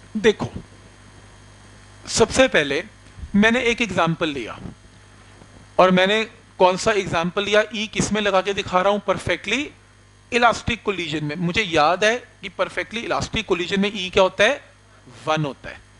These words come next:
मान लो एक ball है, First body किससे टक्कर खा रही है, ये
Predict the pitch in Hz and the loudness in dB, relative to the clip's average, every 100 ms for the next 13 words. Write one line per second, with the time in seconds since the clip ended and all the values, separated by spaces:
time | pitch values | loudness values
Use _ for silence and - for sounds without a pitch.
0 | - - - - - - - - - 151 | -20 -20 -20 -20 -20 -20 -20 -14 -2 2
1 | 170 180 208 240 247 226 165 147 127 101 | 4 4 4 2 2 -2 -2 -2 -2 -4
2 | 67 - - - - - - - - - | -14 -18 -20 -20 -20 -20 -20 -20 -14 -8
3 | 143 - 117 95 98 - - - - - | -8 -6 -8 -8 -16 -20 -20 -20 -20 -20
4 | - 170 - 220 214 - 214 180 196 208 | -4 -2 2 0 0 -2 -2 2 0 2
5 | 208 208 233 277 | 0 2 0 -2